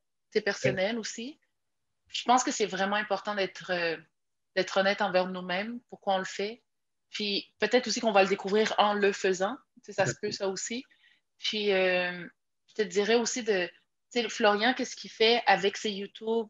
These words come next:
Speaker 1: avec sa constance, avec sa discipline. Pour moi, ça a été un exemple aussi, en le rencontrant aussi en personne, en allant à un de ces événements, justement. Puis,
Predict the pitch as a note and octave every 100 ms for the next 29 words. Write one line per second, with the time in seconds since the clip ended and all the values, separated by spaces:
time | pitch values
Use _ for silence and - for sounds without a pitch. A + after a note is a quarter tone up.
0 | _ F#3+ F#3 G3+ - G3 - F#3+ - G#3
1 | G#3 G#3+ - - _ - F#3 G3 G#3+ F#3+
2 | E3+ F3 - _ G3+ G#3 A3 A3 - _
3 | _ _ _ - - - _ _ G#3+ G#3
4 | A3+ C4+ A3 G3 G3 F#3+ F3+ D#3+ F3+ A#3
5 | A3 F#3+ - C#4 - G3 F#3+ G3 - G3
6 | - G3+ G3 - G3+ F#3+ - - G3+ G#3
7 | G#3 - _ F#3+ F#3+ F#3+ F#3 G3 G3 F#3+
8 | G3 G3+ F#3 F3+ F3+ F#3 F#3+ F3 - F#3
9 | F#3 G3+ A#3 _ _ _ _ _ A3 G3+